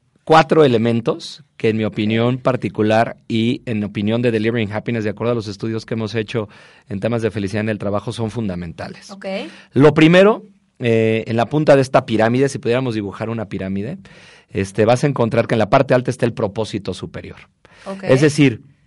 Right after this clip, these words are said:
Speaker 1: preguntarle a la gente por qué te levantas para ir a trabajar.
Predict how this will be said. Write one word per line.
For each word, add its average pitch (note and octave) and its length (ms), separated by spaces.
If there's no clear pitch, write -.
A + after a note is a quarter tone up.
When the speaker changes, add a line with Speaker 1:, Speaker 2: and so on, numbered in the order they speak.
Speaker 1:
preguntarle C#3 600
a E3 60
la C3 80
gente A#2+ 440
por A#2+ 360
qué D#3 100
te D3+ 180
levantas B2 840
para G2+ 200
ir A#2+ 100
a A#2 60
trabajar. G2 560